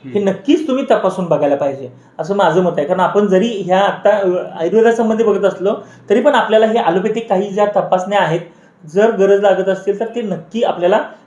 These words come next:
Speaker 1: करून घेतलेच पाहिजे. हे. म्हणून ही लक्षणाकडे कधीही दुर्लक्ष करू नका. थोडं
Speaker 2: हम्म.
Speaker 1: जरी धाप लागत असेल, थोडं जरी दुखत असेल, थोडं जरी जळजळ होत असेल, थोडं जरी पाठीत वगैरे पण दुखल्यासारखं वाटत असेल, तर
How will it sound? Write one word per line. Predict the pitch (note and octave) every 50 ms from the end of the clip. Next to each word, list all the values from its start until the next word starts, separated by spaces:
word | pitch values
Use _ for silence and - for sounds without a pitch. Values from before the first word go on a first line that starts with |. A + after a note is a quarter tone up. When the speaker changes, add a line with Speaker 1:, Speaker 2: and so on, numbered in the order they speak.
| _ _ _
Speaker 1:
करून | G3 F#3 G3 A3 A3+ - - - - - - _ -
घेतलेच | D#3 D#3 C#3+ C#3+ - D3+ D3+ - - -
पाहिजे. | C#3+ B2+ - - - _ _ - - _ _ _ _ - D3+ D#3 - - _ _ _ E3
हे. | D3 C#3 - -
म्हणून | D#3 E3 F#3+ F#3+
ही | F#3+ G3+ G3+
लक्षणाकडे | F#3+ G3+ - - G3 G3+ G3+ G3 G#3 A#3 A#3+ A#3 -
कधीही | - F#3+ F#3+ G#3+ A#3 C4
दुर्लक्ष | A#3+ G3 A3+ A3 G3 G3+ - - - A3+ B3 - - - _ - - _ _ _ _ _
करू | G3 G3+ A3+ A3+
नका. | A3 G#3 - - E3+ D#3 - - - - -
थोडं | F3 F3 F#3
Speaker 2:
हम्म. | G#3 G#3 G#3+
Speaker 1:
जरी | G#3+ G#3+
धाप | F#3+ F#3+ F#3+ F#3+
लागत | G3+ G3 F#3 G3 G3
असेल, | G3 G3 G3+ G#3 G#3 G3+ -
थोडं | F#3+ F3+ F#3
जरी | G3+ G#3+ G#3+ G#3+
दुखत | G3 F#3+ F#3+ - G3+ G3 G3+
असेल, | F#3+ F#3 - G3 F#3+ - - - - - _ _ _ -
थोडं | F#3+ G3+ B3
जरी | A#3+ B3+ B3 A#3+
जळजळ | A3+ A3+ G#3 F#3+ G3 G#3+
होत | G3+ G3 F#3+ F#3+
असेल, | G3+ G3 G3 G3+ G3+ G3 - -
थोडं | F#3 F#3 G3
जरी | G#3 G#3 G#3 G#3+ G#3+ - - - - - _ _ -
पाठीत | F3 E3 E3 F#3+ G3+ G3+
वगैरे | G3 G3+ G3+ G3+
पण | A#3 G#3+ G#3
दुखल्यासारखं | G3 F3+ F3+ F3+ F3 F3 F#3 F3+ -
वाटत | F3+ E3 E3 D3+ D#3+
असेल, | D#3 - F#3 F3+ F#3 F#3 -
तर | - G#3+